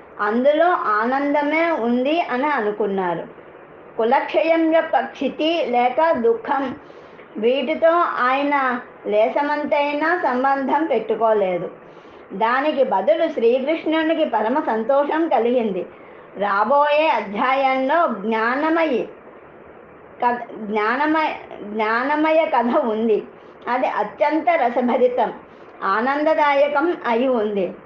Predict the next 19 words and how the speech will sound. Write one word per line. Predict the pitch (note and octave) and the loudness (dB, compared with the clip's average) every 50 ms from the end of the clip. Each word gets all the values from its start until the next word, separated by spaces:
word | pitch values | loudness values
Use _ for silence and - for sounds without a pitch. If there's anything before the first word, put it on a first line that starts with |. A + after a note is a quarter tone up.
| - - - - - - - | -20 -20 -20 -20 -12 -6 -4
అందువల్ల | A3 A#3 B3 B3+ C4 B3+ A#3 B3 D4 E4 E4+ D#4+ C#4 C4 B3+ A#3+ A#3 - - - - - - - | -2 0 2 2 4 4 4 2 2 2 0 0 0 0 -2 -2 -4 -8 -12 -18 -20 -20 -12 -6
శ్రోతలు | B3 A3+ A3 A#3 C#4 C#4+ F4 E4 D#4+ D#4 D4 C4+ C4 C4 C4 C4 - - - - - - | -2 0 2 2 2 2 2 2 4 4 4 4 4 2 0 -2 -8 -14 -20 -18 -10 -4
ఆ | A3+ A#3+ C4+ C#4+ | -2 -2 0 0
నిరుపమైన | B3+ A3+ A3 A3+ B3 C4 B3 D4 D4 D4+ D4+ D#4 D#4 D#4+ E4 E4+ F4 | 0 2 4 4 4 4 4 2 0 2 0 0 2 2 2 2 0
శ్రద్ధ | - C4+ A#3 A3 G#3 A3 B3+ D#4+ D4+ | 0 0 -2 0 0 -2 -2 -2 0
పెట్టాలి. | C#4+ A#3+ A3+ - - A#3+ A#3+ A#3+ A3+ F#3+ F3 E3+ - - - - - - - - - - - - - - - - - - - - - - - - - - - - - | 0 -2 -2 0 0 0 2 2 0 0 -2 -4 -6 -10 -20 -20 -20 -20 -20 -20 -20 -20 -20 -20 -20 -20 -20 -20 -20 -20 -20 -20 -20 -20 -20 -20 -20 -20 -20 -12 -4
శ్రోతలు | B3 A3 A3 A#3 C4 C#4 B3+ D#4+ E4 F4 F#4 | -2 0 2 2 2 2 2 2 2 2 2
నా | E4+ C#4 A#3+ B3 B3 C4 C#4 D4 | 2 0 0 0 0 0 0 0
ని-, | D4 C4+ A#3 A3 G3+ - - - F#3 G#3+ | 0 0 -2 -2 -2 -4 -6 -6 -6 -2
నిరూపణ | A3 A3+ A#3+ B3+ C#4+ D#4 D#4+ D#4 E4 D#4 D#4 D#4 | 0 0 2 2 4 2 2 2 2 2 2 2
పైన | B3+ - C#4 C#4 C#4+ D4 D#4 | 2 2 2 2 2 0 -2
శ్రద్ధ | D4+ C4+ A#3 A#3+ A#3 G#3 B3+ D4+ - | 0 0 0 0 0 0 -2 -2 0
పెట్టాలి. | C#4 A#3 A#3 A#3 - A3+ A3+ A3 G3 F#3+ F3+ - - - - - - - - - - | 0 0 0 0 2 2 2 2 2 0 -4 -6 -8 -18 -20 -20 -20 -20 -18 -10 -8
అందులో | F#3 G3 G3 A3 B3 C4 C#4 E4+ F4+ E4 - - - - - - - - | -6 -4 0 2 2 4 4 4 4 2 0 -2 -6 -12 -18 -18 -14 -10
నారద | G#3 G3 G3 G3 G#3 A#3 C#4+ E4 E4+ D#4 E4+ | -6 -4 -2 -2 0 2 2 2 2 2 2
దే-, | E4 C#4 D#4 D4+ D4 C4+ B3 | 2 2 2 2 2 2 2
వస్-, | A#3 A3 A3+ A#3 - - G#3+ A3 | 2 2 0 -2 -4 -4 -4 -2
నారద | A3 G#3 G3+ A3 B3 C#4+ E4 D#4+ F4 | -2 0 0 0 2 2 2 2 2
వసుదేవుల | D#4+ C4 G#3+ A3 A3 A#3+ A#3+ B3 C#4+ D4 D4 D4 D4+ D#4+ E4+ F4 D#4+ | 2 2 2 2 2 0 0 2 2 4 4 4 4 4 4 4 2